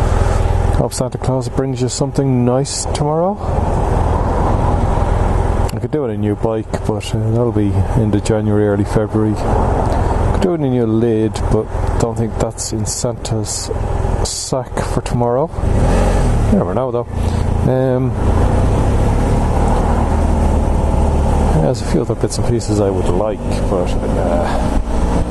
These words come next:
we shall see. I hope he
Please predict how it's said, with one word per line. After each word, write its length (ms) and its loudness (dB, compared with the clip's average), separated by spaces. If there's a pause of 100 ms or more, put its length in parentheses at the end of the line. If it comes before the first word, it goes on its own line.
(640)
we 140 0
shall 260 0
see. 240 -4
I 2500 -2
hope 200 -2
he 60 0